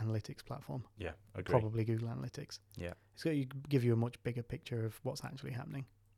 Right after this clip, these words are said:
Speaker 2: And don't take everything off face value either from,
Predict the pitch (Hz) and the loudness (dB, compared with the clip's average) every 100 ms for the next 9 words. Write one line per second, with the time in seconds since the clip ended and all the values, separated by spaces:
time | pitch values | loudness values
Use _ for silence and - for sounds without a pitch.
0 | - 92 87 87 85 - - 110 113 - | 2 4 4 2 -2 -2 6 8 8 2
1 | - 95 90 - - 95 90 90 85 - | 4 4 4 -2 -2 0 0 -2 -4 -4
2 | - 87 82 - 82 85 82 80 82 80 | 0 2 2 0 2 4 2 0 -2 -2
3 | 78 - - 80 78 | -4 -4 -2 -2 -4